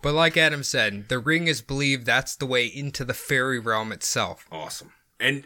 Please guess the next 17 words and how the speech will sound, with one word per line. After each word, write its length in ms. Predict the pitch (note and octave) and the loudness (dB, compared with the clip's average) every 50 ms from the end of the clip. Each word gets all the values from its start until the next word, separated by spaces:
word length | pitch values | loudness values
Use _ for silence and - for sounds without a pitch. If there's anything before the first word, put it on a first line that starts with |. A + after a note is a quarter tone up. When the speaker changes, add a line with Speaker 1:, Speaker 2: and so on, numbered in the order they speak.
| - | -2
Speaker 2:
okay, 320 | - E3 D#3+ - C3+ G2+ - | 0 0 0 2 -2 -2 -2
so, 460 | - - - C3 C3 A#2+ G#2 G2 - _ _ _ _ _ _ - | -4 -4 0 0 0 0 0 -4 -8 _ _ _ _ _ _ -6
uh, 220 | G#2+ G#2+ F2+ - | -2 -2 -2 -2
just 260 | - - D#3 E3 - | -2 -2 -2 -2 0
real 140 | D#3 D3+ C3 | 2 0 0
quick, 320 | - - G#2+ F#2 D2+ - - | 0 -2 -4 -6 -6 -6 -8
Speaker 1:
Yes. 200 | - C#3 C3+ F#2 | -4 -4 -2 0
Speaker 2:
I 40 | G2 | 0
don't 120 | G2+ F#2+ | -2 -2
mean 120 | G2 G2 F#2 | -4 -4 -6
to 40 | F2 | -4
break 320 | D#2 F2+ F2+ F2 E2+ - | -2 -2 -2 -2 -2 -4
in, 160 | F#2 - D#2 | -8 -10 -10
but 260 | D#2+ - D#2+ D2 - _ _ _ _ _ _ _ _ _ _ _ _ _ _ - | -10 -12 -12 -12 -12 _ _ _ _ _ _ _ _ _ _ _ _ _ _ -12
you 220 | - A#2 D3+ F3 | -6 -4 -4 -2
said 340 | F3 - - D#3+ C#3+ C3 B2 - - - | 0 0 2 4 2 2 2 -2 -6 -4
earlier 600 | B2 B2 A#2+ A2+ G#2 F#2+ E2 C#2+ C2+ G1+ - - | -2 0 0 0 0 0 0 -2 -2 -4 -6 -10